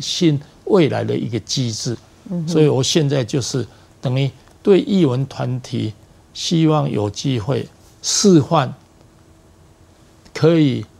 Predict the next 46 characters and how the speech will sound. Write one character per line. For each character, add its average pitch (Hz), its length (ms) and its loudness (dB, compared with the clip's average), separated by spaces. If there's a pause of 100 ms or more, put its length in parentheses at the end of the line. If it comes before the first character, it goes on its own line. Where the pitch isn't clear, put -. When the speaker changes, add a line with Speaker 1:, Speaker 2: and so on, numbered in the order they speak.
(320)
Speaker 1:
赚 160 300 4
钱 113 260 0
的 120 100 0
模 110 260 0
式。 120 300 -2 (320)
Speaker 2:
嗯 170 180 -2
哼。 - 800 -10
Speaker 1:
啊。 104 140 -4 (180)
Speaker 2:
呃， 214 240 0 (100)
国 208 200 4
内 226 420 4
其 - 240 -4
实 165 500 2
新 220 300 2
晋， 214 220 0
这 226 140 2
几 160 140 -2
年 143 140 0
新 202 220 0
晋 190 200 0
崛 156 220 2
起 - 220 -6
的 135 160 -2
这 151 220 -2
个 135 280 0
万 196 180 0
声 185 220 -2
乐 180 160 4
团 - 320 -6
啊， 139 140 -8 (300)
其 - 180 2
实 208 160 0
也 160 100 4
是 160 140 -4
在 190 180 2
您 156 200 2
的 165 100 0
提 - 220 0
携 160 200 0
跟 160 140 2
扶 139 280 -4
持 - 280 -6
之 135 100 -6
下 156 320 0
成 - 260 -2
长 104 180 -2